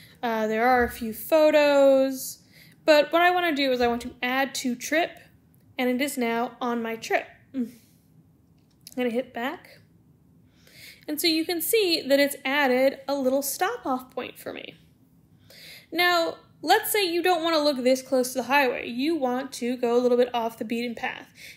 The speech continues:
If you hit these three vertical dots at the top of your screen,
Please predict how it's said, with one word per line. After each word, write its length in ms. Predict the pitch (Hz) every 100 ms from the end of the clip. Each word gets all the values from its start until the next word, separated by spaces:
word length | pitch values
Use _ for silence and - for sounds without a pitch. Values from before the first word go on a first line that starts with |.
| -
If 180 | 285 -
you 140 | 311
hit 420 | 311 370 392 - -
these 680 | - 233 269 269 269 262 254
three 800 | - - 285 285 320 339 349 240
vertical 840 | 262 277 285 - 294 285 285 - 240
dots 360 | 233 240 247
at 140 | - -
the 60 |
top 460 | - - 247 311 -
of 160 | 262
your 140 | 269 277
screen, 600 | - 285 247 214 226 311